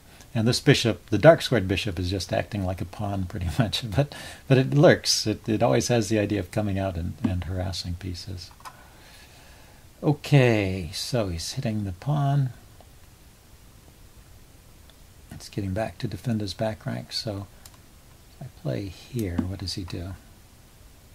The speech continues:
I'm still threatening the H pawn and threatening to,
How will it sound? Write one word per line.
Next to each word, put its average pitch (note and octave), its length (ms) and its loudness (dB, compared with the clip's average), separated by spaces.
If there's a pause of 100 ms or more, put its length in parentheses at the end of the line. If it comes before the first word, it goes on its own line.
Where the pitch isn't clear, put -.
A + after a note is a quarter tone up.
(3250)
I'm G#2 100 -2
still A#2 340 2
threatening D3 400 2
the C3 120 6
H C3 240 0
pawn A#2+ 260 2
and G#2 140 0
threatening G#2+ 540 -4
to, G2+ 320 -8